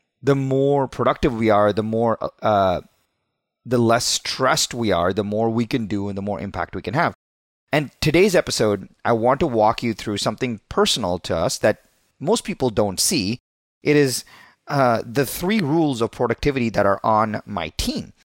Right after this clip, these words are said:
And I think it's important to know this because when you can have productivity installed in a systematic way in your organization, in your team, in your company, in your,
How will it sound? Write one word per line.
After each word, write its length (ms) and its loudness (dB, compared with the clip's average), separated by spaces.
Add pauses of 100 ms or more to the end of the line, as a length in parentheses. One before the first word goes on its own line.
(220)
And 400 0 (720)
I 60 -4
think 180 -2
it's 120 0
important 400 0
to 60 -2
know 180 2
this 140 -4
because 400 -2
when 160 -4
you 180 -2
can 180 -2
have 260 -2
productivity 560 -2
installed 640 0 (440)
in 180 -2
a 180 -2
systematic 800 0
way 340 2
in 100 -2
your 120 -4
organization, 760 -2
in 140 -8
your 160 -4
team, 480 -4
in 160 -8
your 140 -4
company, 560 -4
in 100 -8
your, 300 -4